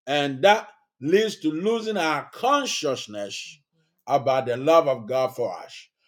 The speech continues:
When you are in darkness, when you are held in bondage and in captivity, you are not in the hands of the devil.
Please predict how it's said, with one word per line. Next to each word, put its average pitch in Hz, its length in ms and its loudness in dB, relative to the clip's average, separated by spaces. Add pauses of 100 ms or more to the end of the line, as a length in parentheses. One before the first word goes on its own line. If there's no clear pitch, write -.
When 180 340 2
you 170 120 6
are 156 200 2
in 147 340 -8
darkness, 170 680 0 (220)
when 160 280 8
you 160 180 4
are 143 140 2
held 180 420 4
in 139 220 -4
bondage 180 460 2
and 135 160 -6
in 123 80 -10
captivity, 123 680 -6 (320)
you 147 160 4
are 160 140 4
not 196 340 0 (140)
in 170 280 -4
the 151 120 2
hands 208 640 -4
of 139 140 -10
the 139 100 -6
devil. 175 680 0